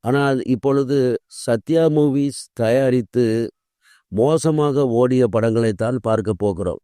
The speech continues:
அதாவது, சரியாக ஓடாத படங்கள் என்று வைத்துக் கொள்ளலாம். ஆயிரத்தி தொள்ளாயிரத்தி எண்பத்தி ஒன்பதில்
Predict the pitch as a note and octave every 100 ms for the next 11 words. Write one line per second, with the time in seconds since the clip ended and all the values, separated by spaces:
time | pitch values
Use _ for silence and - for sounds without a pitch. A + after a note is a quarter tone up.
0 | _ - A2 B2+ C3 A#2 A2 G#2 - -
1 | G#2+ C#3 D3 C3+ B2+ A#2+ A2 A#2+ A#2+ A#2+
2 | G#2+ A2 A2 G#2+ G#2 G#2 B2 C3+ A2 G2
3 | F#2+ F#2 F2+ F2 - _ _ _ _ _
4 | - G2 C3+ F3 F3 E3 E3+ D#3+ C#3+ D3+
5 | - C3 C3+ C#3 C3+ G#2 C#3 B2 A#2+ A2
6 | B2+ A#2 B2 A2 A#2 B2 A#2+ A2